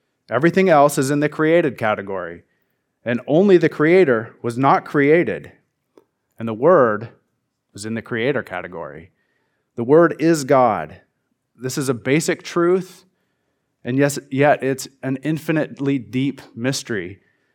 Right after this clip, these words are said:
about our triune God that we have to be clear on and we can't ever let go of. The Word, God the Son, spoke into existence the universe, a universe whose limits are unfathomable,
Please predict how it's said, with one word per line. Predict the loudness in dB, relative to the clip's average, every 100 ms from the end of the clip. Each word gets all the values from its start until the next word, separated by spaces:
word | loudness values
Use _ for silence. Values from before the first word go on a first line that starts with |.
| _ _ _ _ -4
about | 0 2
our | 2 0
triune | 2 2 2 2 0
God | 2 2 2
that | -2
we | -8 -6
have | -6 -6
to | -6
be | -8
clear | -8 -6 -4 -4
on | -4 -8
and | -10
we | -12
can't | -12 -12 -10
ever | -8 -8
let | -8 -8 -8
go | -8 -8
of. | -10 -16 _ _ _ _ _ _ _ _ _ _ _ _ _ _ _
The | -10
Word, | 0 4 6 4 0 -8 _ _ _ _
God | 0 2 4
the | 2
Son, | 0 2 2 0
spoke | -4 0 2 4 2
into | -4 -4 -2
existence | -2 -2 -4 -4 -6 -6 -12 -16 _ _ _ _ -12
the | -6
universe, | -2 -2 -4 -8 -8 -12
a |
universe | -4 0 2 4 4 4
whose | 0 0
limits | 2 2 2 2 -2 0
are | 2 4
unfathomable, | 2 -2 0 2 2 2 -2 -4 -8 -12